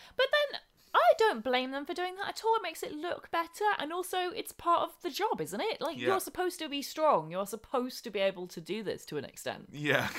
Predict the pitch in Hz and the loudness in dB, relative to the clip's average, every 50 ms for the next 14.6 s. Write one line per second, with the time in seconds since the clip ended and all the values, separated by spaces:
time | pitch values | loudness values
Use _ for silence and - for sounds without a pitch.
0 | - - - - - 254 - - 349 349 330 311 339 349 330 285 262 262 - - | -8 -10 -6 -2 -2 0 4 4 4 4 4 2 0 2 2 4 4 2 2 4
1 | 311 330 339 330 294 285 - 254 240 226 - - 220 226 233 - 226 247 240 240 | 4 6 6 4 2 0 0 0 0 0 0 -2 -4 -6 -6 -6 -8 -8 -6 -6
2 | 214 202 208 - - 208 196 190 202 202 - 208 156 156 - - 165 180 202 214 | -6 -6 -8 -6 0 2 4 4 4 2 0 -4 -6 -6 -2 -2 -2 0 -2 -2
3 | 208 - 254 262 269 269 240 214 - - - - - - 254 - 269 254 - - | -2 0 0 0 0 0 -4 -8 -6 -4 -4 -4 -4 -6 -6 -2 -2 -2 0 0
4 | 208 202 208 196 143 135 - - - - - 139 151 147 139 135 127 127 135 131 | 2 4 6 6 6 4 0 -4 -10 -8 0 4 8 10 10 10 10 8 4 0
5 | 120 139 151 156 147 143 131 - - 175 170 160 151 135 117 - - - 120 - | 2 4 4 4 4 2 0 2 4 4 4 4 2 0 0 0 0 0 -2 0
6 | - 190 185 - - 175 156 156 151 151 151 143 139 139 135 135 135 127 120 110 | 2 2 2 2 0 -2 -2 -2 0 0 -2 -2 0 2 4 4 4 4 2 0
7 | 107 - - - - - - 139 131 127 120 117 110 98 - - _ _ _ _ | 0 0 -2 -2 -2 -2 0 2 2 2 2 0 -2 -6 -8 -14 _ _ _ _
8 | _ - - 151 143 127 135 131 113 127 123 127 123 123 131 117 123 127 120 120 | _ -4 0 2 2 2 2 0 2 2 2 2 2 -2 -4 -4 -4 -2 -2 -2
9 | 113 107 104 104 - - - 117 120 117 117 117 120 117 120 113 107 107 104 - | -2 -4 -6 -14 -16 -16 -12 -10 -6 -2 2 2 2 2 0 -4 -6 -6 -6 -6
10 | - - - - - - - 135 131 123 123 127 123 117 107 101 101 - - - | -6 -6 -4 -2 0 0 2 4 4 4 4 4 2 -2 -6 -6 -2 -2 -2 -2
11 | - - - - - - - - 143 143 139 143 139 139 135 139 - - - 180 | -2 -4 -10 -20 -20 -20 -4 2 6 8 10 12 12 12 10 10 6 4 2 4
12 | 175 175 170 147 135 127 139 143 147 151 147 139 127 117 - - 131 - 180 165 | 4 4 4 2 2 2 0 0 2 2 2 2 0 0 -2 -4 -2 0 0 2
13 | 156 139 127 123 120 - - 135 143 160 156 - - 160 160 165 165 147 143 131 | 2 2 2 2 0 0 0 2 2 2 4 2 2 2 2 0 0 0 -2 -4
14 | 120 135 - - 147 139 - - - - - | -4 -4 0 2 2 2 2 0 -2 -2 -4